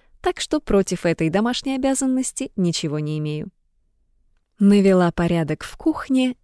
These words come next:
и села отдохнуть на задней веранде, пока дети играли во дворе. Все то утро было пропитано неким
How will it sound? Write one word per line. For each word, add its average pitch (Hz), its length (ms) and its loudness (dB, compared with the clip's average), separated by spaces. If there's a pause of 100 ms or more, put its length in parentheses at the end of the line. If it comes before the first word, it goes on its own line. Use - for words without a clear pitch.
и 185 160 -2
села 285 460 -2
отдохнуть 208 800 -2
на 202 220 2
задней 170 420 2
веранде, 175 640 0 (280)
пока 285 280 0
дети 185 460 0
играли 160 440 2
во 156 120 0
дворе. 190 420 -4 (640)
Все - 540 -2
то 170 340 0
утро 233 600 -4 (100)
было 269 320 2
пропитано 247 960 0 (100)
неким 220 600 2